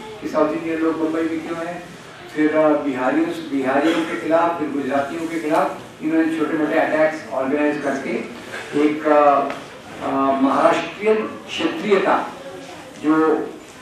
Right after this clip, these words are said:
उसके, उसके आधार पे चलती। तो एक पार्टी बन गई है, एक परिवार का उस पे ठप्पा लगा हुआ है और वो अपनी, आ, मराठी पहचान, मराठी आइडेंटिटी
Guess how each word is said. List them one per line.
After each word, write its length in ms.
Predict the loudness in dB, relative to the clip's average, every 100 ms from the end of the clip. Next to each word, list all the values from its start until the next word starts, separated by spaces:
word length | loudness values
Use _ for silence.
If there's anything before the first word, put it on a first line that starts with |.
| -2
उसके, 260 | -2 0 0 0
उसके 200 | 0 2
आधार 280 | 2 4 2
पे 60 | 0
चलती। 560 | 0 -2 -4 -8 -6 4
तो 80 | 6
एक 160 | 6
पार्टी 300 | 6 6 4
बन 200 | 2 2
गई 200 | 6 6
है, 140 | 8 6 4 -2 -2
एक 160 | -2 0
परिवार 380 | 4 6 6 6
का 80 | 2
उस 80 |
पे 120 | 2 0
ठप्पा 240 | 0 4
लगा 220 | 6 8 6
हुआ 180 | 6 6
है 140 | 6 0 -6 -16 -16 -18 -2
और 420 | 8 12 12 10 8
वो 160 | 6
अपनी, 400 | 4 4 -4 -2 0 0 -4 -6 2
आ, 320 | 6 6 6 4
मराठी 440 | 2 2 0 -2
पहचान, 680 | 0 2 4 4 4 2 -2
मराठी 340 | 0 0 2 2
आइडेंटिटी 560 | 2 2 0 -2 -2